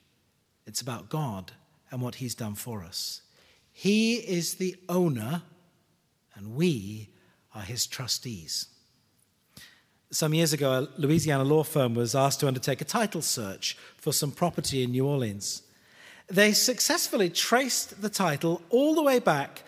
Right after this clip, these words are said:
to the Louisiana Purchase in, what date was that?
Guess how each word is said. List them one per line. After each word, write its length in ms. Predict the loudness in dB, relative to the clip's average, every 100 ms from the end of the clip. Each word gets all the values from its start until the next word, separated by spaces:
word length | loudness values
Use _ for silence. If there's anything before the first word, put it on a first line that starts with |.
| -18 -8
to 100 | 0
the 100 | 2
Louisiana 540 | 4 4 4 4 2
Purchase 680 | 0 -4 -4 -6 -6 -6 -6
in, 460 | -4 -2 -2 -4 -8 -18 _ _ -16
what 140 | -6
date 220 | -4 -2
was 120 | -4
that? 200 | -8 -8